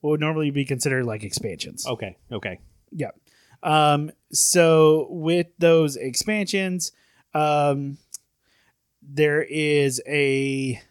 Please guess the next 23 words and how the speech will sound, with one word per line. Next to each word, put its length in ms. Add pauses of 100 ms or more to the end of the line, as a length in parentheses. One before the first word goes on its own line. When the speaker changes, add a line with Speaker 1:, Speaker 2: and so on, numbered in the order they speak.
(1000)
Speaker 1:
a 200
travel 420
pack, 520
a 100
character 480
pack, 520
a 100
mission 440
pack, 540 (400)
um, 640 (180)
and 640
I 100
think 140
they 100
include, 320
like, 160
a 100
digital 500
copy 380
of 100
some 180
things 260
too. 220